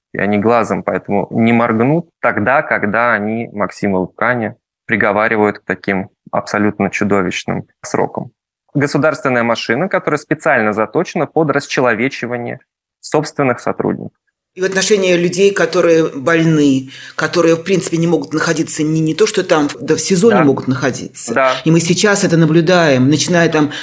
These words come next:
Speaker 2: ну, список Магнитского, все лю-, все судьи из списка Магнитского, они работают.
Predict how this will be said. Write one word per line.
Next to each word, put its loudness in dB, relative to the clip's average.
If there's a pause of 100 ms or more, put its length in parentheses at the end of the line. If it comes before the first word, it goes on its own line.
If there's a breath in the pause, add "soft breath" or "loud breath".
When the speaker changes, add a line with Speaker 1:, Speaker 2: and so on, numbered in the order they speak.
Speaker 2:
ну, 4
список 0
Магнитского, 2 (160 loud breath)
все 2
лю-, 6
все 0
судьи 2
из 0
списка -2
Магнитского, 2
они 4
работают. 2